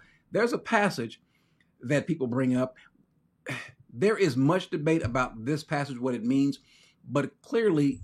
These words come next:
Jesus was doing something else. Let's pause for a second in terms of him dealing with the righteous, and let's also deal with him dealing with the unrighteous. This passage,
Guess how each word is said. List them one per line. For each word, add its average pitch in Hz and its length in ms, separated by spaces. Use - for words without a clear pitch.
Jesus 135 380
was 123 160
doing 123 340
something 131 460
else. - 180
Let's - 220
pause 196 500
for 156 120
a 147 60
second 139 420
in 135 180
terms 131 320
of 120 120
him 131 240
dealing 127 300
with 120 240
the 117 100
righteous, 120 600
and 127 120
let's 135 160
also 156 500
deal 127 240
with 120 300
him 135 240
dealing 123 260
with 120 160
the 123 180
unrighteous. 113 540
This 202 240
passage, 196 480